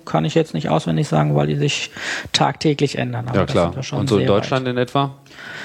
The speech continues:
Speaker 1: Ist nicht genau bekannt, aus der Datenbank auch nicht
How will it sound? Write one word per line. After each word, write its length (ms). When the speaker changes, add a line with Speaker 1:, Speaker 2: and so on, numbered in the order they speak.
Speaker 1:
Ist 280
nicht 300
genau 260
bekannt, 500
aus 140
der 80
Datenbank 520
auch 100
nicht 200